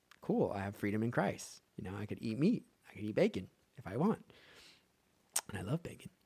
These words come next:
Jesus, also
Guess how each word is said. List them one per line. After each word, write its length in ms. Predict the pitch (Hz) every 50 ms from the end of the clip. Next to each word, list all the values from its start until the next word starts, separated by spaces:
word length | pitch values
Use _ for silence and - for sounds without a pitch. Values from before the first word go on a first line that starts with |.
| _ _ _ _ _ _ -
Jesus, 680 | - - 165 202 180 131 110 98 - - - - - - _ _ _ _ _ _ _ _ _ _ _ _ _ _ _ _ _
also 520 | 113 135 165 170 - - 165 135 127 123